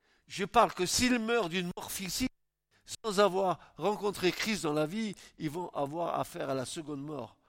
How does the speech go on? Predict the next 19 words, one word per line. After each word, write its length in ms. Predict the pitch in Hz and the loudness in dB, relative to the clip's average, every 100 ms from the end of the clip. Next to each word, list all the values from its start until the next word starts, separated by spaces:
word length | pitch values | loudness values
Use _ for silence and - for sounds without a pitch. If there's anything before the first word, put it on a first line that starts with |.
| _ _ _ _ _ - | _ _ _ _ _ -8
qui 140 | - | 0
est 200 | 151 135 - _ _ - | 0 0 -6 _ _ -6
la 560 | - 139 - - - - | 0 2 2 0 -2 -2
séparation 840 | - - 160 147 - - 165 143 _ _ _ _ _ _ _ _ _ _ - | -2 -2 -2 -2 -4 -8 -10 -12 _ _ _ _ _ _ _ _ _ _ -8
dans 120 | 117 | -2
l'éternité 720 | 135 185 185 143 143 - 135 | 2 2 0 -4 -8 -6 -6
de 140 | 123 | -4
la 100 | 131 | -6
présence 420 | 127 131 123 135 110 | -6 -8 -6 -8 -10
de 120 | 120 | -14
Dieu. 220 | 107 127 | -12 -8
Alors 260 | 127 127 - | -6 -6 -6
imaginez 720 | 139 139 117 127 135 139 117 _ _ _ _ - | -8 -8 -8 -10 -6 -6 -8 _ _ _ _ -12
un 120 | 120 | -8
monde 340 | 131 147 156 143 | -6 -4 -6 -8
sans 260 | - 147 | -8 -8
présence 460 | 127 127 107 127 101 | -8 -10 -8 -10 -14
de 120 | 110 | -16
Dieu. 280 | 98 107 | -14 -14